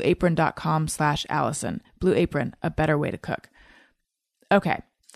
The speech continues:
Where did you live in L A when you were s-, flying up?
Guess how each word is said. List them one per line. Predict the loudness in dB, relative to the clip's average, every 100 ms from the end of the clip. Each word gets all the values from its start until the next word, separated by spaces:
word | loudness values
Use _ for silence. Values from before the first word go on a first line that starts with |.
| -20 _ _ 0
Where | 4 6
did | 6
you | 4
live | 6 4
in | 2
L | 0
A | -2 -4 -8 -14 _ _
when | 2 4
you | 4
were | 2
s-, | -2 -10 -20 _ _ 0
flying | 2 2
up? | 0 -4